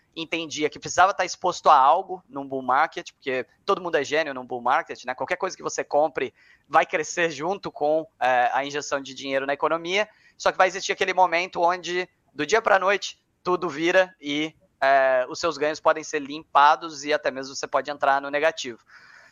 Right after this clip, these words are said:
É, era inevitável, eu acho que pelo menos todo mundo que eu conversava, a gente tem um contato muito grande com o F T X, então falei muito com o Ryan, falei muito com o Sam,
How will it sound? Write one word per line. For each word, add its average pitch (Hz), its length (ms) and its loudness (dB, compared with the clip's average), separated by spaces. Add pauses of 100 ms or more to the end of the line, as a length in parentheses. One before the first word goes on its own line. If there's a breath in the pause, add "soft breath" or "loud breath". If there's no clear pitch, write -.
(140)
É, 143 680 4
era 185 140 4
inevitável, 202 560 4
eu 127 60 4
acho - 160 2
que 160 120 -14 (280)
pelo 156 140 0
menos 190 120 -2
todo 202 240 0
mundo 185 160 -8
que - 60 -6
eu 165 60 -2
conversava, 147 600 2
a 123 40 -2
gente 135 200 -10
tem 135 120 -6
um - 20 -8
contato 131 380 -2
muito 127 160 -18
grande 123 240 -8
com - 40 0
o 120 40 0
F - 100 -6
T 117 140 -8
X, 123 220 0
então 120 120 -12
falei 127 180 -8
muito 127 160 -18
com 127 100 -10
o 117 40 -6
Ryan, 117 340 2
falei 120 200 -8
muito 120 180 -16
com 123 60 -18
o - 20 -10
Sam, 120 480 -4